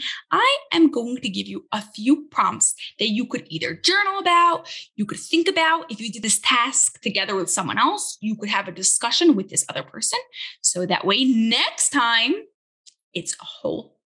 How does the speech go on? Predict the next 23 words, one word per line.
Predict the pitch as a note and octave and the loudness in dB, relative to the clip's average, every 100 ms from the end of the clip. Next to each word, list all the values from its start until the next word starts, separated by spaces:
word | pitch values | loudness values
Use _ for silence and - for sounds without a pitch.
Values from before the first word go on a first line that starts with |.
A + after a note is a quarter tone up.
| _ | _
lot | E2+ - - _ - | -4 -2 -4 _ -10
easier. | F#3 - - - _ _ | -8 -6 -6 -8 _ _
Ready? | - F#3+ D4+ - - - | 0 0 -2 -6 -18 -6
Question | D#4 E4 A4 | 0 0 2
number | F#4 B3 F#3 | 2 2 0
one | F3+ D#3+ - D#4 - _ | -4 -2 0 -2 -4 _
you | G#3 | -10
could | G3+ | -2
ask | G3+ G3+ - | -2 -2 -6
yourself | G3+ G3 G#3+ C#4+ - - - - | -2 0 0 -2 -2 -2 -2 -2
is, | C4+ | 0
"What | A3+ E4 | 2 2
was | D5 B4 | 4 4
the | D#4+ | 4
number | G#3+ A3+ D#4+ F4 F#4+ | 4 4 4 4 -2
one | G#4+ | -2
strategy | - - G3+ F3+ F3+ F#3 F#3+ - | -2 0 0 0 -2 -4 -6 -10
that | - G#3+ | -4 -2
helped | - F3+ - - | 0 -2 -6 -2
me | G#3 | -2
do | G3+ F3 | 0 -2
this | E3 F#3+ - | -2 -4 -4
task?" | - - - | -4 -2 -4